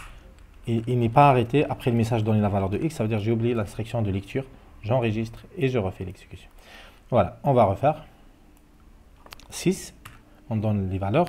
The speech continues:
Vingt-deux, moins cinq, six, dix, moins huit et quatre-vingt-dix-neuf. Donner la valeur de X, on va donner cinquante et un. Donner la position K, supérieur ou égal à un, inférieur ou égal à six.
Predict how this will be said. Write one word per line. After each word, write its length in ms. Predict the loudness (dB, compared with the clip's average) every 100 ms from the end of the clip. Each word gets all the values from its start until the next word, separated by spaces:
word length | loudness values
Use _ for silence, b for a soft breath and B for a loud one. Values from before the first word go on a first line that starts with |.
| 2
Vingt-deux, 400 | 2 4 2 -4 -12 -20 -18 -4
moins 220 | -4 -4
cinq, 380 | -6 -8 -8 -14 -20 -20
six, 480 | -20 -8 -8 -8 -16 -20 -20 -20 -10
dix, 380 | -6 -6 -8 -20 -20 -20 -20 -2
moins 140 | 2 2
huit 280 | 2 -2 -10 -20 -12 -8
et 80 |
quatre-vingt-dix-neuf. 640 | -6 -8 -8 -10 -10 -14 -16 B B 0
Donner 180 | 2 4
la 140 | 4
valeur 240 | 4 4
de 80 | 0
X, 260 | -2 -6 -4
on 80 | -2
va 120 | -2
donner 340 | -2 -4 -6 -16
cinquante 400 | -6 -2 -2 -2
et 60 | -4
un. 120 | -4 -8 -20 -10 -8 -8 -10 B B B 0
Donner 180 | 2 4
la 80 | 2
position 560 | 2 0 0 -2 -2 2
K, 60 | 2 2 -4 -20 -20 -20
supérieur 440 | -6 -2 2 2 2
ou 20 |
égal 260 | 2 0 -2
à 140 | -8
un, 60 | -6
inférieur 320 | -4 -4 -2
ou 20 |
égal 180 | -4 -6
à 60 | -6
six. 380 | -6 -6 -12